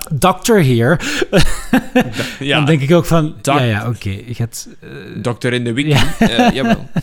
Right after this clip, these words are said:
Speaker 1: <laughs> Dokter in het googlen. Ehm, <laughs> maar goed, eh,
Speaker 2: Dus wat heeft Sarah
Speaker 1: ja,
Speaker 2: te zeggen?
Speaker 1: hoe ik het snap, zit het zo, zegt ze. Het, eh, universum is natuurlijk, voor zover we weten, oneindig. Hè, ehm,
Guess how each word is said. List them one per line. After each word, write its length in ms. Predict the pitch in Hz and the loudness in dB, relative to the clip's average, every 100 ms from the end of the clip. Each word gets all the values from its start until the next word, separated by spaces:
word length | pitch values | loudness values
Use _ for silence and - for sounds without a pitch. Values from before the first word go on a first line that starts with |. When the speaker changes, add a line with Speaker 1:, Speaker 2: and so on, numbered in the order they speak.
| - - | -4 -4
Speaker 1:
<laughs> 320 | - 135 - | -4 -6 -2
Dokter 300 | 185 160 139 | -2 -2 -2
in 80 | 127 | 0
het 200 | 143 127 123 | 0 -2 -2
googlen. 400 | 151 143 123 131 - 247 - - - | -2 0 -2 -4 -6 -8 -10 -12 -8
Ehm, 460 | - 139 147 156 139 - - - - 180 | 0 2 4 4 4 2 2 -2 0 0
<laughs> 560 | - - - - - 135 | -2 -16 -16 -18 -16 -2
maar 120 | 165 | 2
goed, 260 | 139 - - | 2 -2 -6
eh, 200 | 143 139 107 | -4 -4 -4
Speaker 2:
Dus 160 | 113 | -4
wat 120 | 147 | -2
heeft 160 | 156 139 | -2 -2
Sarah 220 | 143 127 | -2 -2
Speaker 1:
ja, 40 | 110 | -4
Speaker 2:
te 60 | |
zeggen? 160 | 110 147 | -2 2
Speaker 1:
hoe 100 | 254 | 4
ik 80 | 277 | 4
het 120 | 269 | -2
snap, 260 | - 226 - | 0 -2 -2
zit 120 | - | -8
het 140 | 107 | -8
zo, 300 | - 120 190 - - | -4 -4 -6 -12 -14
zegt 300 | 147 151 - | -10 -10 -8
ze. 200 | 165 170 | -10 -8
Het, 220 | 131 - | -10 -6
eh, 120 | 123 120 - - - | -4 -6 -8 -20 -8
universum 640 | - 196 185 175 185 185 170 | 2 4 6 4 4 2 2
is 380 | 165 143 - - - | 0 0 -2 -8 -8
natuurlijk, 680 | 127 - 147 135 107 - - | -8 -4 -2 0 -2 -6 -20
voor 240 | - 120 95 | -10 -8 -4
zover 280 | 107 113 92 | -4 -4 -4
we 100 | 98 | -4
weten, 240 | 98 - | -6 -8
oneindig. 640 | - 92 85 101 185 - - - - - _ _ | -8 -6 -6 -6 -8 -12 -20 -20 -20 -20 _ _
Hè, 140 | - 131 | -8 -8
ehm, 440 | - 101 90 87 | -6 -4 -4 -4